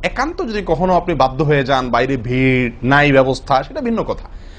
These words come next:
আর বাসা বাড়িতে যদি এরকম কোনো বাসা বাড়িতে যে বাইরে কোনো সিস্টেম নাই, আপনার নিজের বাসা না, আপনি ঠিক করতে পারতেছেন না,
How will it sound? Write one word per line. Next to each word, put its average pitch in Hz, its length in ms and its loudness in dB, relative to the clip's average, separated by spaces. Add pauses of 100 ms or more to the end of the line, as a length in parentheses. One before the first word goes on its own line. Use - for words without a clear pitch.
(220)
আর 139 160 2
বাসা 151 260 2
বাড়িতে 196 260 2
যদি 175 380 -2
এরকম 165 320 0
কোনো 170 160 0
বাসা 151 240 2
বাড়িতে 156 240 2
যে 135 80 0
বাইরে 143 220 2
কোনো 156 140 -6
সিস্টেম 156 360 -6
নাই, 131 320 -2
আপনার 139 260 -2
নিজের 143 240 0
বাসা 131 300 2
না, 139 200 4
আপনি 131 220 0
ঠিক 143 120 -4
করতে 156 200 0
পারতেছেন 175 420 0
না, 135 220 -2